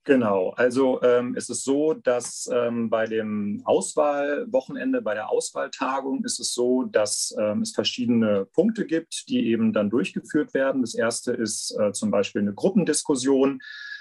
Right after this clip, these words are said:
die, ähm, ja, also häufig zum Beispiel ein bisschen wie so eine Talkshow gestaltet wird, ähm, wo es darum geht, eben, dass man zu politischen, aktuellen,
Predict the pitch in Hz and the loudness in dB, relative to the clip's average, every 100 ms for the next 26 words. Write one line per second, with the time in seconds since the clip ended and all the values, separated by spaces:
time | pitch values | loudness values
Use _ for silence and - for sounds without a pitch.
0 | - 110 107 107 104 104 104 98 95 92 | -12 -8 -4 0 0 0 -2 -2 -4 -4
1 | 101 98 101 - - 110 98 101 87 - | -2 -2 -4 -6 -6 -2 -2 -4 -4 -2
2 | - 110 110 107 - 101 101 - 101 92 | 2 2 2 -2 2 2 2 0 0 0
3 | - 113 98 101 95 - 117 - - 135 | 0 2 2 0 -2 2 2 2 0 2
4 | 135 127 123 120 120 127 127 113 117 120 | 2 0 -2 0 2 0 -4 -2 0 2
5 | 120 - 110 107 104 101 107 110 110 107 | 0 -4 -4 -2 -2 -4 -4 -6 0 0
6 | 101 104 104 - 113 113 107 107 104 101 | 0 -2 -4 -2 -4 -2 -4 -2 0 0
7 | 113 104 - - - 110 143 127 123 120 | 0 -2 -4 -4 -2 0 0 -2 0 0
8 | - - 120 113 117 120 | -2 0 2 4 2 2